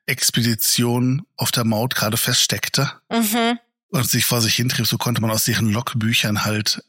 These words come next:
Speaker 1: gucken, wie das Wetter grob war. Also ich weiß jetzt nicht, ob das jetzt, das Wetter jetzt exakt die minus dreißig Grad noch am
Speaker 2: Ja.
Speaker 1: Nordpol waren. Im Schnitt waren es zu der Jahreszeit vor, vor dieser E T C W im Schnitt minus fünfunddreißig bis minus fünfzig Grad am Nordpol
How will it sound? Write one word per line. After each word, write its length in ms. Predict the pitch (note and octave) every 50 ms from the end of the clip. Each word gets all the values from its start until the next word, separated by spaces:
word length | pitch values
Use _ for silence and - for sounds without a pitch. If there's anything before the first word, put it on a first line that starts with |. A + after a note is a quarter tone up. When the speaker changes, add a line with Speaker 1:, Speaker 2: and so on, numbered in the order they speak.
| _ _
Speaker 1:
gucken, 340 | - C3 B2+ - - A2+ G#2
wie 80 | G#2+
das 240 | G#2 G2+ G2 - -
Wetter 400 | G#2 G2 - - A2 F#2 E2+ - _ _ _ _ _ _ _ _ _
grob 160 | - A#2 -
war. 60 | B2 A2+
Also 160 | A#2+ A2+ C3
ich 60 | C3+
weiß 160 | D#3 G3 G3+ -
jetzt 100 | F3 D3+
nicht, 80 | G3 G#3
ob 80 | -
das 160 | - D#3+ D3+
jetzt, 320 | - E3 D3+ - - - -
das 160 | D3+ C#3 A#2
Wetter 220 | C3+ D3+ - E3+
jetzt 180 | D3+ C#3+ C3 -
exakt 540 | - D3 C3 - - - D#3+ F3 - - - - _ _ _ _ _ _ _ _ -
die 120 | D3 D3
minus 340 | C#3+ C#3+ C#3+ D3 D#3 C#3 C3+
dreißig 420 | - B2 A2 B2+ C#3 - - B2+
Grad 240 | - - A#2 C3 - C#3
noch 180 | B2 A#2 -
am 80 | A2+ -
Speaker 2:
Ja. 180 | G3+ G#3 G3 F#3+
Speaker 1:
Nordpol 320 | G3 G3+ - D3 C#3+ C3
waren. 260 | A#2+ A2+ A#2 B2+ C3+ - _ _ _ _ _ _ _ _
Im 140 | - C3 A#2+
Schnitt 300 | - - - B2+ - -
waren 180 | - G2+ A#2 A#2
es 200 | - - - -
zu 100 | - A#2+
der 100 | A#2 A2+
Jahreszeit 680 | A2 A2 A2+ A#2 A2+ A#2+ - - - - G#2+ A2 A2 -
vor, 400 | - - - - - - - - - B2+
vor 300 | - - - - A#2 B2
dieser 500 | A#2 A#2 A2 A#2 A2+ A2 A2+ A2+ B2+ - - _ _ _
E 140 | C3+ C3
T 200 | B2+ - - B2 A#2+
C 240 | - - - B2+ A#2+ A2
W 520 | A#2 A2+ A#2 B2 A2+ A2 A2 A2 G#2+ A2 - - _
im 120 | - A#2 G#2+
Schnitt 300 | - - - A#2 - -
minus 300 | A#2 A#2 A2+ A2+ A2+ -
fünfunddreißig 680 | - A#2+ A2 A2 G#2 - - G#2 G#2+ - - A2+ G#2
bis 220 | - G#2 - -
minus 240 | - A2 G#2+ G#2 G2+ -
fünfzig 480 | - A2+ G#2+ - - - - G2+ -
Grad 260 | - - G2+ G#2 - -
am 120 | G2 G#2
Nordpol 600 | G2 F#2 G2+ - - - - - - G#2+ G#2 G2+